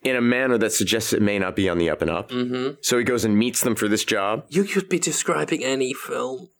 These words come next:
Speaker 1: I know.
Speaker 2: Any film.
Speaker 1: Mm-hmm.
Speaker 2: It's like going, it's ticking off all the boxes. Oh, here's the moment where I have a quick pause,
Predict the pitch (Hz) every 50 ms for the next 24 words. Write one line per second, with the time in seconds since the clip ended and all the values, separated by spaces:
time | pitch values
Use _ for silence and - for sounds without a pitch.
0 | _ - 110 117 113 113 120 127 143 113 - - _ _ - 180 180 185 180 180
1 | 175 165 160 160 151 - - 151 151 156 160 156 156 151 143 135 - - - -
2 | - 147 147 147 156 156 160 185 180 - 190 202 208 - - 226 202 185 - 226
3 | 202 196 202 208 202 196 196 185 196 - - - - - 220 214 220 226 226 214
4 | 202 185 175 - 208 190 185 175 180 170 170 175 165 156 - - - - 147 139
5 | 139 131 147 156 170 180 202 226 226 - - 151 151 185 185 196 190 190 196 180
6 | 175 175 170 170 170 165 143 156 156 156 156 156 156 156 151 156 - - 302 262
7 | - - - - 170 151 147 156 180 - -